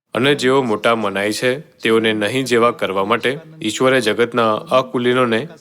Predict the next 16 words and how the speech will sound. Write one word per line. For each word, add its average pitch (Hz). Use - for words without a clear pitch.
ધિક્કાર 113
પામેલાઓને 117
તથા 131
જેઓ 120
કંઈ 131
વિસાતમાં 117
નથી, 131
તેઓને 131
પસંદ 117
કર્યા 95
છે 87
કે 107
કોઈ 113
મનુષ્ય 120
ઈશ્વરની 117
આગળ 110